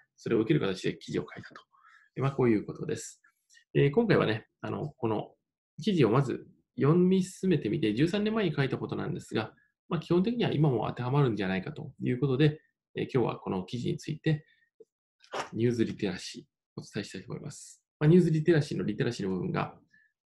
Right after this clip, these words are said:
えー、多分に入っておりますので。えー、それでは、週刊新潮の記事、特別読み物、三百年前の悪夢、富士山宝永の大噴火を読んで、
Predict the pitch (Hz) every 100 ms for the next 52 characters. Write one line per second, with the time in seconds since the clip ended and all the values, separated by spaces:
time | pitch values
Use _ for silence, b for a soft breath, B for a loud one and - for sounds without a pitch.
0 | - 98 95 - 113 127 117 113 - 92
1 | 78 76 - - - _ _ B B B
2 | B B B B B B - 139 208 190
3 | - - - _ _ _ _ _ _ _
4 | 151 240 240 240 - 214 143 98 - -
5 | 131 165 202 202 180 156 123 95 - -
6 | - 131 131 135 127 127 123 104 107 -
7 | 107 107 - 151 131 - 95 - - 143
8 | 165 170 160 156 160 165 123 135 139 120
9 | 95 101 139 143 147